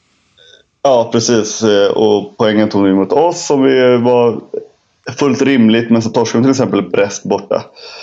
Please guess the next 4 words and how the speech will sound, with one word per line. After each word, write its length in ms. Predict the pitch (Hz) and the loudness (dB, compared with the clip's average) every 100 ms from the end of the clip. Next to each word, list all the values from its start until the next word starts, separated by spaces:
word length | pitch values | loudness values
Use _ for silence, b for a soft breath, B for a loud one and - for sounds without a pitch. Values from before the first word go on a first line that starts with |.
| B B | B B
Eh, 520 | - 92 95 85 - | -4 -2 0 -2 -2
som, 360 | - 107 101 98 | -4 -2 -2 0
eh, 280 | 95 92 92 - - _ _ _ _ | 0 0 -2 -6 -20 _ _ _ _
ja, 280 | 117 123 - | -6 -6 -10